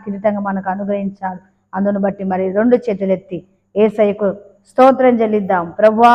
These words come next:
నీకు స్తోత్రం, స్తోత్రం, స్తోత్రం. ఈ నూతన దినాన్ని చూసే భాగ్యాన్ని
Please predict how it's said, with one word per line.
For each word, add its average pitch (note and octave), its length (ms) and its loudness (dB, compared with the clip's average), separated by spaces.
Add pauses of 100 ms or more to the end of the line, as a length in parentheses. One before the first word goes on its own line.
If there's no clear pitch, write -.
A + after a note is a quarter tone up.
(120)
నీకు A#3 220 -6
స్తోత్రం, A3 560 -2 (120)
స్తోత్రం, A3 540 -2 (120)
స్తోత్రం. A3+ 480 -2 (520)
ఈ - 20 6 (120)
నూతన B3+ 340 4 (100)
దినాన్ని A#3 380 0
చూసే A3+ 260 -4 (180)
భాగ్యాన్ని A3+ 520 0